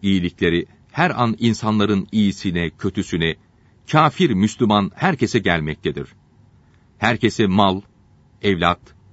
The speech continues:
rızık, selamet ve her iyiliği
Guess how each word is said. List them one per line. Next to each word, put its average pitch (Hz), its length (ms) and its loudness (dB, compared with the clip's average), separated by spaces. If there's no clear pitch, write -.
rızık, 98 320 0
selamet 85 600 0
ve 90 120 0
her 175 220 2
iyiliği 95 560 2